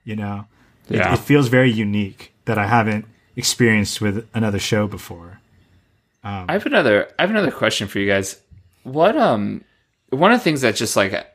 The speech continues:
Speaker 2: pops out to me about the show, one of the reasons I'm so fascinated by it is I feel like it's so underrated. Like, it's so good.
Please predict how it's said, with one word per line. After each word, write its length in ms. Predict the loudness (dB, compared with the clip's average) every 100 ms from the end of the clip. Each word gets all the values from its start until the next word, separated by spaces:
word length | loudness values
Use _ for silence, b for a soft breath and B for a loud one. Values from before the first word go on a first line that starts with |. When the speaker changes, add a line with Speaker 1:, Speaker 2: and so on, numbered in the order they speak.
| _ _
Speaker 2:
pops 400 | -12 -2 0 0
out 180 | 0 0
to 100 | -2 -6
me 100 | -4
about 220 | -6 -6
the 60 | -4
show, 260 | 0 2
one 120 | 2
of 60 | 4
the 60 | 4
reasons 280 | 4 2 -2
I'm 140 | -4
so 560 | -4 0 0 0 -6 -10
fascinated 460 | -4 -4 -2 -6 -4
by 160 | -4
it 40 | -4
is 80 | -6
I 40 |
feel 180 | -2 0
like 120 | 0
it's 120 | 0 -2
so 380 | 2 2 2 0
underrated. 800 | -2 -2 -4 -4 -6 -6 -16 -20 _ _ _ _ -4
Like, 220 | -2 0
it's 180 | -2 -4
so 760 | -4 -4 0 2 4 4 2 0
good. 420 | -2 0 -2 -4